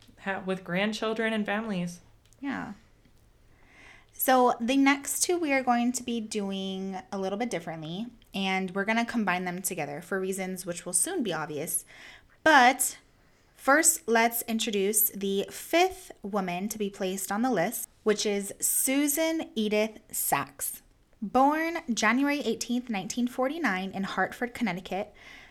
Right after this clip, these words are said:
Speaker 2: No other information about her childhood really, which is a little strange since, since she's still alive and has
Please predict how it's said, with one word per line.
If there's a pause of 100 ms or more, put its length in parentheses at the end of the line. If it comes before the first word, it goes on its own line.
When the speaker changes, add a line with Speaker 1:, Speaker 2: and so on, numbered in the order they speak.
(120)
Speaker 2:
No
other
information
about
her
childhood
really,
which
is
a
little
strange
since, (140)
since
she's
still
alive
and
has